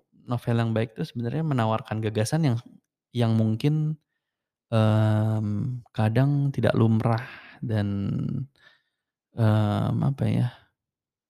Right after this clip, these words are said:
imajinat-, ya imajinatif sekali gitu. Maksudnya ruang untuk berimajinasi dalam sebuah karya fiksi itu memang kan sangat luas gitu. Tapi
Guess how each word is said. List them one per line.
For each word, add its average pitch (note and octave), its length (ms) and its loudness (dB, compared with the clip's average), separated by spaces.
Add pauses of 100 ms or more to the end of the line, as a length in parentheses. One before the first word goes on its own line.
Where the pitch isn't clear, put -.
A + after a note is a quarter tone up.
(260)
imajinat-, A#2 720 4
ya B2 120 0
imajinatif A2+ 880 0
sekali B2+ 320 0 (120)
gitu. A#2+ 140 -4
Maksudnya A#2 500 0
ruang A#2 320 6
untuk A2+ 300 0 (640)
berimajinasi A2+ 680 6
dalam G#2+ 460 2
sebuah G#2+ 300 2
karya G#2+ 240 2
fiksi A2 320 -2
itu C#3 100 2
memang C3 300 4
kan - 60 2
sangat A2 240 2
luas A2+ 300 4
gitu. G#2 300 -4
Tapi C#3+ 460 0